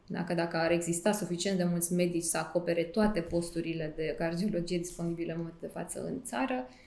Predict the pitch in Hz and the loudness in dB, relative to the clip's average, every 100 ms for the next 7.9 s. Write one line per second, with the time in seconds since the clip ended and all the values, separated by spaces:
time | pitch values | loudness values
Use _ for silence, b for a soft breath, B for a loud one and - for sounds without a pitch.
0 | B B 220 226 240 - 220 214 208 208 | B B -2 0 0 0 -2 -2 -2 2
1 | 220 214 202 - 190 202 196 196 190 190 | 2 2 -2 0 0 2 0 0 0 2
2 | 185 175 - 180 175 175 202 180 170 160 | 0 0 -2 0 0 2 2 0 -2 -4
3 | 165 160 190 185 165 180 175 175 170 170 | -4 -4 -4 -2 -2 -2 -4 -4 -2 -2
4 | 165 180 175 170 - 170 - 165 - 165 | -2 -2 -2 -2 -2 -2 -2 -8 -6 -8
5 | - 151 - - - 160 - - 90 87 | -6 -6 -6 -8 -12 -12 -12 -12 -12 -12
6 | - - - - - B B B B B | -16 -20 -20 -20 -20 B B B B B
7 | B B B - 214 208 214 208 208 | B B B 2 4 8 8 8 4